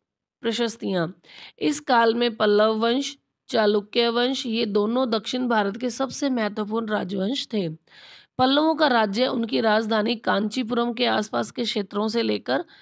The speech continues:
कावेरी नदा, नदी के डेल्टा तक फैला हुआ था इनका साम्राज्य, जबकि चालुक्यों का राज्य कृष्णा और तुंगभद्रा नदियों के बीच में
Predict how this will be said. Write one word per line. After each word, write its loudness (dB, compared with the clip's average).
कावेरी 4
नदा, 2
नदी 0
के 0
डेल्टा 2
तक 0
फैला 4
हुआ 4
था -2
इनका -2
साम्राज्य, 0
जबकि 0
चालुक्यों 2
का 2
राज्य 2
कृष्णा -2
और -2
तुंगभद्रा 0
नदियों 0
के -2
बीच -4
में -4